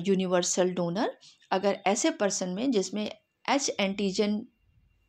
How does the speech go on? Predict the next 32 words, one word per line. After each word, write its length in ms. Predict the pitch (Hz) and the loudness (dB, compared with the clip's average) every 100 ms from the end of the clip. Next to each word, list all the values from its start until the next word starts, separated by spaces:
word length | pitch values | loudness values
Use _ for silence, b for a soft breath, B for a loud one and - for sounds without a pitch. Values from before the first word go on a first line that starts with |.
| - | -6
नहीं 420 | 190 180 254 277 | -2 2 6 4
है, 120 | 190 | 2
एब्सेंट 560 | - 175 170 - 262 247 | -2 -2 -2 0 0 2
है, 60 | |
डेफिशिएंट 640 | 180 180 180 - 254 262 233 | 2 2 0 -4 0 2 2
है, 220 | - 247 B B B B B _ 202 | -2 -6 B B B B B _ 0
ऐसे 220 | 220 320 | 2 0
पर्सन 420 | 311 190 - 190 | 0 -2 0 -6
को 320 | 202 214 269 B B B | -2 -2 -2 B B B
हम 180 | - 190 | -6 -2
बॉम्बे 580 | 185 170 180 226 247 - _ | 0 0 4 4 4 -6 _
ब्लड 240 | 214 208 202 | 0 2 2
ग्रुप 180 | 233 233 | -2 -2
में 60 | 233 | -4
इंक्लूड 320 | 226 233 233 | -4 -6 -6
करते 340 | 240 226 - | -6 -6 -4
हैं। 260 | 247 285 320 B B B | -2 -2 -4 B B B
और 220 | 196 196 - | -2 -2 0
ऐसे 260 | 202 214 269 | 0 2 0
पर्सन 400 | 226 196 196 190 | 2 -2 -2 -4
में 300 | 196 233 262 B B B | -2 -4 -6 B B B
अगर 220 | 185 196 | -2 0
ट्रांसफ्यूजन 720 | 190 - 175 180 - 185 196 190 | 0 0 0 0 -2 -2 -2 -2
दे 180 | 180 233 | 0 2
दिया 260 | 240 196 | 4 2
गया 360 | 180 185 196 302 B B B _ _ | 2 -2 -4 -6 B B B _ _
ओ 100 | 220 | 2
ब्लड 240 | 202 180 | 4 2
ग्रुप 220 | 175 180 185 | 2 0 0
का, 200 | 226 370 b b _ | -4 -4 b b _
तो 100 | 190 | -2
वो 220 | 175 190 | 0 0